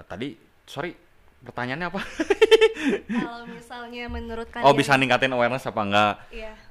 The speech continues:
Speaker 1: Balik lagi ke orang yang nyikapin itu. Apakah sebagai hype atau memang bangga? Menurut saya pribadi sih ya, tadi teh pasti ada yang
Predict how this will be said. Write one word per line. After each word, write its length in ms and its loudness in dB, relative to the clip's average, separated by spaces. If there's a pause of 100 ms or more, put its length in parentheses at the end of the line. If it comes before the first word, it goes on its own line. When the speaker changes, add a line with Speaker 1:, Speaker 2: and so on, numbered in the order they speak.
Speaker 1:
Balik 300 4
lagi 240 2
ke 100 -2
orang 280 0
yang 100 -8
nyikapin 420 -6
itu. 320 -4 (680)
Apakah 340 -10
sebagai 380 -4
hype 380 -4
atau 240 -10
memang 400 -8 (1120)
bangga? 460 -6 (2500)
Menurut 400 -6
saya 240 -8
pribadi 480 -10
sih 240 -14
ya, 160 -12 (520)
tadi 200 -12
teh 360 -4
pasti 200 -12
ada 240 -6
yang 560 -4